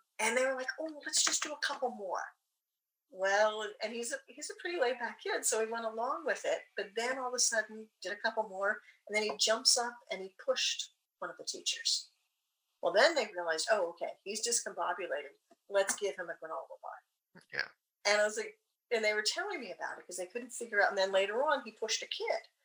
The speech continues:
Speaker 1: And I was, and he's not an aggressive person. And I was like, "Do you realize what you just taught him? That if he asks for food the way he's been taught to, he doesn't get it.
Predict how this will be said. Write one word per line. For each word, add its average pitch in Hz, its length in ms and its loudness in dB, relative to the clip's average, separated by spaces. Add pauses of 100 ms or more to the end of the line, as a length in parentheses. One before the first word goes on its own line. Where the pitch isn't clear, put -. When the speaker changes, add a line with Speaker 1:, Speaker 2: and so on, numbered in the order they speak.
(600)
Speaker 1:
And 233 320 8
I 233 120 2
was, 233 200 -6
and 214 160 0
he's 202 200 -6
not 185 220 -6
an 170 100 -12
aggressive - 460 -8 (160)
person. - 380 4 (600)
And 226 240 8
I 220 100 8
was 226 220 -6
like, - 200 -14 (240)
"Do 226 100 -14
you 240 140 -10
realize 339 440 -2
what 294 160 -4
you 240 60 -8
just 285 200 0
taught 294 240 -2
him? 392 120 -4 (560)
That 226 160 6
if 226 120 -8
he 214 180 -8
asks 220 400 2
for 320 180 0
food 262 440 -6
the 196 100 -4
way 180 160 2
he's 226 220 -8
been 269 140 -2
taught 294 340 -2
to, 180 320 -4
he 214 80 -10
doesn't 208 380 0
get 131 200 4 (120)
it. - 80 0